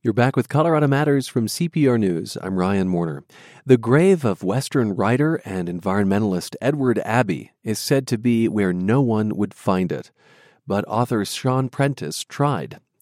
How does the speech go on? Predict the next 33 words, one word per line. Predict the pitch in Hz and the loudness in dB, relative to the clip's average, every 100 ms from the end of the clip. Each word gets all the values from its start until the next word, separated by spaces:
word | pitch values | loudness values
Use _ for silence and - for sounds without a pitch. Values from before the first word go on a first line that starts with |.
| - | -14
Prentice's | - 110 98 - 87 - | -4 -2 -2 -6 -6 -8
Colorado | - 123 110 95 87 | -4 0 0 0 -4
cabin | - 131 147 139 170 | -6 -4 0 2 2
served | 190 - 101 123 | 0 -2 -2 -2
as | - - | -8 -10
his | - 85 | -10 -12
base. | - 104 104 101 - - - - - - | -4 0 0 0 -4 -8 -16 -20 -20 -16
He | - 123 | -4 -4
chronicled | - 160 214 247 151 | 0 2 2 4 2
the | 190 | 0
journey | 175 92 139 131 139 - | -2 -4 -4 -8 -12 -10
and | 104 101 | -8 -6
conversations | 120 135 120 - 135 - 123 107 - | -2 0 0 2 0 2 0 0 -4
with | 101 101 | -6 -6
some | - 120 | -2 0
of | 92 | 0
Abbey's | 107 117 113 95 | -2 0 0 -2
closest | - - 151 - 107 - | -4 0 0 0 -8 -4
friends | 143 131 107 104 - | 0 0 0 -2 -4
in | 117 | -4
his | 110 113 | -2 -2
book, | - 123 - - | 2 0 0 -12
Finding | - 165 196 110 78 73 | -4 0 2 0 -2 -6
Abbey. | 98 85 - - - - - - _ _ - | -8 -10 -10 -16 -20 -20 -20 -20 _ _ -6
Let's | 110 - | -6 -2
listen | 110 107 87 | -4 -2 -2
back | 95 95 | -4 -4
to | 101 | -2
our | 87 | -2
conversation | - 101 90 90 139 139 139 135 - | -2 -2 -2 -2 0 0 0 -2 -6
from | - 143 | -4 -2
last | 95 92 - | -4 -6 -14
year. | 120 - | -14 -16